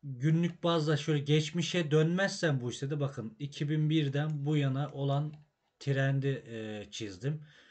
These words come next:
Çünkü niye? Ben buna kısa vadede bakarsam, e, beni izleyen arkadaşlar zarar da edebilir. E, kar edince kimse şikayet etmez de. E, zarar edebilir. Gerek yok. Ben bunu biraz, e, geçmişini biraz daha geriye gittim, baktım.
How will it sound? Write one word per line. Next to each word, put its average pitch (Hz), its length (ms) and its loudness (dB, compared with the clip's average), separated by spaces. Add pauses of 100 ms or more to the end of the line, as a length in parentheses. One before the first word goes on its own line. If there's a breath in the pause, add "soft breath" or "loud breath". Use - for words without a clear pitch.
(180 loud breath)
Çünkü 165 360 0
niye? 185 240 -2
Ben 180 180 0
buna 180 200 -2
kısa 170 340 -2
vadede 170 460 0
bakarsam, 170 680 -2 (600 soft breath)
e, 127 320 -2
beni 165 220 4
izleyen 165 320 2
arkadaşlar 165 440 0
zarar 147 560 2
da 143 60 0
edebilir. 98 720 -8
E, 104 260 -12
kar 160 220 0
edince 175 320 0
kimse 160 340 -4
şikayet 156 460 -2
etmez 156 440 -2
de. 82 140 -12 (640 soft breath)
E, 127 160 -2
zarar 214 320 4
edebilir. 147 420 2
Gerek 190 400 -4
yok. 151 220 -2
Ben 170 200 0
bunu 175 160 0
biraz, 170 300 2 (280)
e, 151 140 -4
geçmişini 165 800 -2
biraz 165 260 0
daha 165 160 2
geriye 165 320 2
gittim, 156 340 -4
baktım. 160 440 -4